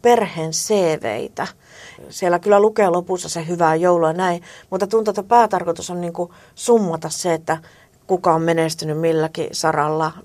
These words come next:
kuka viulun soitossa, kuka on saanut kymppejä, kuka on sitä ja tätä ja näin. Ja suurin piirtein kirjataan kaikki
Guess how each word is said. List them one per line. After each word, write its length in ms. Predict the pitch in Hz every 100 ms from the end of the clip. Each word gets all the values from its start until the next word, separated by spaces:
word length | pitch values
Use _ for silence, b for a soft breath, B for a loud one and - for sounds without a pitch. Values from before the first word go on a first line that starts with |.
| _
kuka 320 | 170 165 151
viulun 360 | 170 165 160 160
soitossa, 480 | 165 160 156 156 -
kuka 260 | 156 160
on 100 | 156
saanut 300 | 156 156 156 160
kymppejä, 580 | 175 160 160 160 156 156
kuka 320 | 160 151 160
on 120 | 160 160 B B B
sitä 280 | - 160 160
ja 160 | 156
tätä 520 | 160 165 165 160 160 160
ja 180 | 180 151
näin. 460 | 165 165 165 165 -
Ja 180 | 139 123
suurin 360 | - 175 165 156
piirtein 300 | 160 165 165
kirjataan 520 | 180 160 165 160 160
kaikki 460 | 160 165 170 156